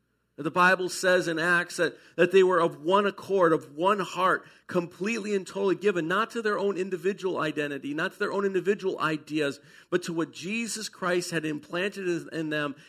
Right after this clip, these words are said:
And so they were united, not for their own wants, not for their own desires, but together they wanted the glory of God revealed. The Acts tells us that they were obstinately given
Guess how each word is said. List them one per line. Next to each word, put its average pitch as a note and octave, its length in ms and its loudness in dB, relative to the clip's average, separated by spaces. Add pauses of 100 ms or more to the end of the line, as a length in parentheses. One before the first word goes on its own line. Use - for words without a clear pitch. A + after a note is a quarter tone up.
And D#3+ 140 -2
so F3+ 160 0
they E3 140 4
were D#3 120 -2
united, D#3 640 -2
not G3+ 340 4
for - 220 -8
their D3 160 -4
own C#3+ 180 -6
wants, C#3 380 -6
not G#3+ 360 2
for - 160 -12
their E3 140 -4
own C#3+ 160 -6
desires, B2+ 460 -2 (340)
but G3+ 160 4
together G#3 560 0
they F#3 160 2
wanted F3 340 0
the D#3 60 -6
glory E3 280 0
of - 120 -6
God D#3+ 320 0
revealed. C3 540 -8 (1400)
The F#3 180 4
Acts G#3+ 340 2
tells G#3 360 4
us G#3+ 200 2 (240)
that G3+ 180 4
they G#3 160 6
were G3 320 0
obstinately G#3 840 2 (120)
given F3+ 540 4